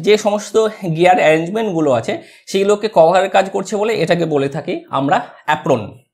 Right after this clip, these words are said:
এরপরে এই যে লাস্ট পোর্শন আছে একদম এন্ডে, এটাকে বলে থাকি আমরা টেল স্টক। তো টেল স্টকের, আহ, টেল স্টক কি? টেল স্টক, আহ, যখন আমরা এখানে কোনো লম্বা, অনেক লম্বা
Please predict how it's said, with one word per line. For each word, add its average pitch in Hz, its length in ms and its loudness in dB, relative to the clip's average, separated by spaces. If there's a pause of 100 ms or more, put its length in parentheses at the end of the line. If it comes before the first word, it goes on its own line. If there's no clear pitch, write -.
(1120)
এরপরে 240 360 4
এই 233 280 2
যে 226 160 4
লাস্ট 220 300 2
পোর্শন 214 300 0
আছে 185 200 -4
একদম 180 460 2 (100)
এন্ডে, 185 640 0
এটাকে 208 300 0
বলে 175 280 0
থাকি 160 260 -6
আমরা 135 420 0 (220)
টেল 214 180 2
স্টক। - 440 -2 (880)
তো 233 160 6
টেল 214 240 0
স্টকের, 233 520 0 (220)
আহ, 202 220 4
টেল 226 140 4
স্টক 247 380 -2
কি? 262 160 -4
টেল 208 240 2
স্টক, - 360 -4 (300)
আহ, 180 300 2
যখন 190 280 2
আমরা 214 200 4
এখানে 214 240 0
কোনো 220 200 -2
লম্বা, 185 400 4
অনেক 180 300 2
লম্বা 170 540 2